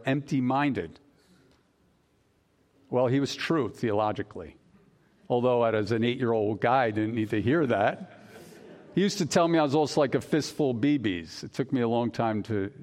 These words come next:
to say that I just didn't have all my, uh, things in order there.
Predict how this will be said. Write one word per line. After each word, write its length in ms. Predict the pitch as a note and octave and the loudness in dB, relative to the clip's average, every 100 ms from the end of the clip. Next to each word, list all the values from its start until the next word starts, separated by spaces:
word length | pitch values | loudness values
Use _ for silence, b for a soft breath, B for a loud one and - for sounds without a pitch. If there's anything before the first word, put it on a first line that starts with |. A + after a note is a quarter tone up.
| - D3 | -18 -12
to 100 | B2 | -10
say 200 | - A#2+ | -4 0
that 100 | A2 | 0
I 60 | G#2+ | 0
just 260 | A2+ A2 | -2 -2
didn't 200 | C3 A2+ | -2 -2
have 280 | G#2+ A2+ G#2+ | 0 -2 0
all 340 | A2 G#2+ G2 B B B B B | 0 -2 -4 B B B B B
my, 320 | A#2 G#2 G2+ | -2 0 0
uh, 280 | G2 F#2+ F#2 - - D#3+ | 0 0 -2 -8 -14 -6
things 260 | C3+ B2 | -2 -2
in 120 | G#2+ A2 | 0 0
order 320 | C3 G#2 G2 | -2 -2 -4
there. 340 | G#2 G2 - | -4 -6 -6